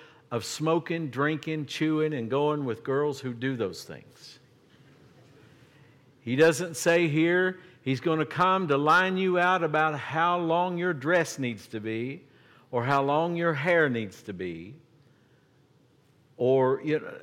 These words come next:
all those things that people seem to get hung up on about their Christianity. You know what I'm talking about?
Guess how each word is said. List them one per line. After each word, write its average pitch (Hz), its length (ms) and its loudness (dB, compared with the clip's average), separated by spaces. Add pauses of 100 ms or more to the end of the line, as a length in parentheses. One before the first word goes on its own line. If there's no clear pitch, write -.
(200)
all 233 280 6
those 254 300 -2
things 208 380 2
that 156 180 4
people 240 520 -2
seem 269 320 0
to 233 60 -4
get 220 220 4
hung 208 240 0
up 220 220 0
on 123 340 -4 (1800)
about 170 460 4 (500)
their 156 140 6
Christianity. 147 720 -2
You 98 100 -8
know 139 80 0
what 202 160 -2
I'm 226 80 -4
talking 233 300 -4
about? 233 320 -10